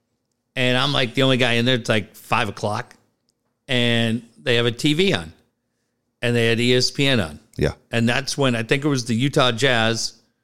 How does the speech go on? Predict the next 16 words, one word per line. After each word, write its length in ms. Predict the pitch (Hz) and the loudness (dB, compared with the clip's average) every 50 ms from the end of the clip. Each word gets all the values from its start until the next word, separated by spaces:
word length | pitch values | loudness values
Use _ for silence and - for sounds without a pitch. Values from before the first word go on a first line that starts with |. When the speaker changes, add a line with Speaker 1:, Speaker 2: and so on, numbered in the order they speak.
| _ _ _ _ _ _ - | _ _ _ _ _ _ -2
Speaker 1:
playing 260 | - 143 135 123 117 | 0 2 2 2 2
somebody. 520 | 110 - 151 165 147 110 78 78 80 98 107 | 2 0 0 0 0 -2 -4 -6 -8 -10 -4
Speaker 2:
That's 200 | - 71 78 - | -4 -4 -2 0
right. 180 | 87 82 73 - - - _ _ _ _ | 0 0 0 0 -4 -12 _ _ _ _
Speaker 1:
And 200 | 131 123 127 127 | -2 0 2 2
Rudy 220 | 131 139 143 139 123 | 2 2 2 4 4
Gobert 580 | 139 135 127 113 123 120 120 123 123 120 117 | 4 2 4 4 4 4 4 4 4 2 2
and 100 | 107 104 | 2 0
Mike 220 | 107 113 117 110 - | 0 0 -2 -2 -2
Conley 460 | - 123 117 117 117 117 120 117 113 | -2 -2 0 0 0 2 2 2 2
and 100 | 110 110 | 2 2
all 120 | 110 113 | 0 2
those 300 | 113 117 113 113 110 104 | 2 2 2 2 0 0
guys. 240 | 104 - 113 107 107 | 0 0 2 4 4
Speaker 2:
Donovan 280 | 90 87 87 80 82 78 | 2 2 2 2 0 0
Mitchell. 320 | 80 80 - - 80 80 | 0 0 -2 -4 -6 -8